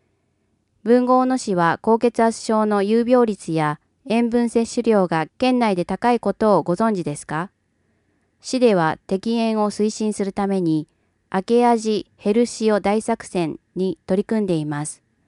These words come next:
この取り組みを推進し、市民の皆さんに食生活や健康づくりでのヘル塩について一緒に考えてもらえるよう川柳を募集します。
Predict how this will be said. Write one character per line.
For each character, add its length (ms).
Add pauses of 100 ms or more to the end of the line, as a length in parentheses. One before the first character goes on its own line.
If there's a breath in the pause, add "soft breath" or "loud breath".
(600)
こ 120
の 140
取 200
り 40
組 220
み 60
を 40
推 220
進 260
し、 320 (260)
市 180
民 180
の 100
皆 240
さ 160
ん 80
に 240 (360)
食 280
生 200
活 260
や 180
健 180
康 320
づ 60
く 120
り 100
で 140
の 280 (380)
ヘ 180
ル 180 (160)
塩 280 (240)
に 140
つ 120
い 120
て 300 (320)
一 120
緒 180
に 140
考 280
え 100
て 100
も 140
ら 140
え 80
る 160
よ 320
う 140
川 200
柳 220
を 160
募 100
集 220
し 120
ま 200
す。 160